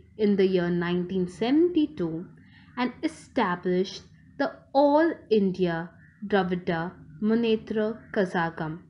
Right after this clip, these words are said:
the A I D M K. Protection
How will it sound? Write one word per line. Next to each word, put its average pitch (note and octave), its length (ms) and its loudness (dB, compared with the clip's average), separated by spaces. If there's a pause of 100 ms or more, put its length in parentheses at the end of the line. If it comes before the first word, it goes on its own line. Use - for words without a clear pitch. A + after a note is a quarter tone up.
(420)
the G3+ 260 -2
A A3+ 300 0
I F3+ 200 0
D F#3 380 -6
M F3+ 340 -4
K. E3 220 -2 (1120)
Protection C4+ 840 0